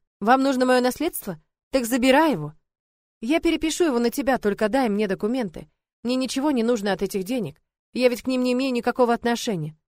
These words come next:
Только отпустите меня". Слова, которые так давно хотелось произнести, вылились за раз. И я сама удивилась, насколько они искренны. Улыбка Льва меня вовсе не радует. "Добрая моя девочка, ты готова отказаться от огромного состояния просто так?"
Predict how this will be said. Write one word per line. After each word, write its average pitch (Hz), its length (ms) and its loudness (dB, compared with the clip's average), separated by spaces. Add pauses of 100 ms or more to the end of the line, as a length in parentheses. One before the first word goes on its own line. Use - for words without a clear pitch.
(160)
Только 220 260 -2
отпустите 226 520 -6
меня". 151 240 -8 (480)
Слова, - 280 -2
которые 214 400 -2
так 196 160 -8
давно 185 220 -4
хотелось 185 420 -6
произнести, 170 720 -8 (200)
вылились 170 440 -4
за 156 140 -6
раз. - 280 -18 (540)
И 214 60 0
я 262 100 2
сама 294 260 0
удивилась, 269 460 -2
насколько 220 460 -6
они 226 180 -4
искренны. 151 460 -12 (840)
Улыбка 214 380 -2
Льва 202 240 -2
меня 156 340 -10 (200)
вовсе 175 340 -6
не 160 100 -6
радует. 139 340 -10 (680)
"Добрая 226 480 2
моя 196 240 0
девочка, 160 520 -10 (380)
ты 220 120 0
готова 214 420 0
отказаться 190 560 -2
от 190 100 -6
огромного 185 420 -2
состояния 175 640 -4
просто 190 380 -4
так?" 233 340 -4